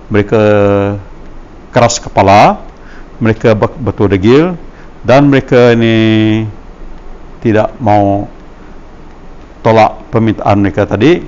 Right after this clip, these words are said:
Mereka t-, tetap mau dengan permintaan mereka tadi. Okey, ha. Jadi, begitu juga <clears throat> kita tahu, kadang-kadang kita dalam kehidupan kita ni, kita minta satu kepada Tuhan kita.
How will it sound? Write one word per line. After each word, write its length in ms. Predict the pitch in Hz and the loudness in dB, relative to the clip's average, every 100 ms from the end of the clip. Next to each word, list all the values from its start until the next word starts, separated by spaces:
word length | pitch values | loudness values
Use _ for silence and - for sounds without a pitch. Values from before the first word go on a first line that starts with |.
| - - - | -16 -18 -6
Mereka 240 | 110 117 117 113 | -4 0 0 0
t-, 80 | 135 | -4
tetap 560 | 113 - 120 180 - 127 | -6 -6 0 0 0 -4
mau 240 | 117 120 113 | 2 2 4
dengan 320 | 110 110 120 - - - | 2 2 -2 -10 -18 -6
permintaan 400 | 117 107 98 123 98 | -2 0 0 0 0
mereka 240 | 95 95 | -2 -4
tadi. 240 | - 85 90 - - - - - - - - - - - - | -6 -8 -8 -10 -20 -20 -20 -20 -20 -20 -20 -20 -20 -20 -14
Okey, 320 | 113 156 160 - | -4 0 0 0
ha. 240 | 90 85 80 - - - | -6 -8 -10 -16 -20 -4
Jadi, 480 | 139 165 170 123 - - - - - - - - - - | 0 4 4 2 -2 -12 -20 -20 -20 -20 -20 -20 -20 -14
begitu 480 | 104 135 - 226 208 | -6 -4 0 0 0
juga 320 | 175 147 - - | 2 2 0 -4
<clears throat> 840 | - 196 123 110 - - - - | 2 2 2 -4 -16 -20 -20 -6
kita 300 | 147 123 160 | -4 0 0
tahu, 240 | - 107 107 - - - - | 2 0 -2 -12 -20 -12 -2
kadang-kadang 720 | 135 156 165 190 190 190 180 | 0 2 2 2 2 -2 -6
kita 240 | 156 160 | -4 0
dalam 160 | 160 160 | 0 0
kehidupan 400 | 156 151 151 151 | -2 -2 0 -2
kita 240 | 147 151 | 0 0
ni, 320 | 151 170 196 170 - - - | 0 0 -2 -8 -12 -16 -6
kita 240 | 143 160 | -2 0
minta 320 | 160 139 - | 2 2 2
satu 560 | - - 131 143 135 143 | 0 -2 -2 0 2 2
kepada 240 | - 117 | 0 -4
Tuhan 200 | 110 110 101 | -2 -2 -2
kita. 240 | 98 95 | -6 -8